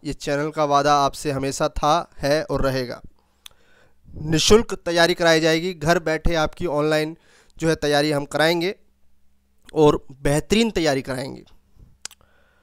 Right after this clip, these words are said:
आज के इस वीडियो में जो लोग उत्तर प्रदेश पुलिस दो हज़ार अठारह की जो तैयारी कर रहे हैं, उस एग्ज़ाम के संदर्भ में प्रीवियस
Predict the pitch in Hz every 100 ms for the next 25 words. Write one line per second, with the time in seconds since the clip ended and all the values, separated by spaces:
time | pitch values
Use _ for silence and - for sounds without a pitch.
0 | _ _ _ _ _ _ _ _ _ _
1 | _ _ _ _ _ _ _ _ _ 143
2 | 165 196 - 214 - 185 190 202 190 208
3 | - - - - - 139 185 202 208 196
4 | _ _ _ - 160 - 208 185 196 -
5 | - - 175 185 196 - 170 175 165 -
6 | 165 180 185 180 175 175 160 160 - 175
7 | 180 180 160 147 143 - _ _ 180 -
8 | 156 135 170 190 202 185 156 147 147 147
9 | 143 151 190 _ _ _ _ - _ 185
10 | 190 214 226 -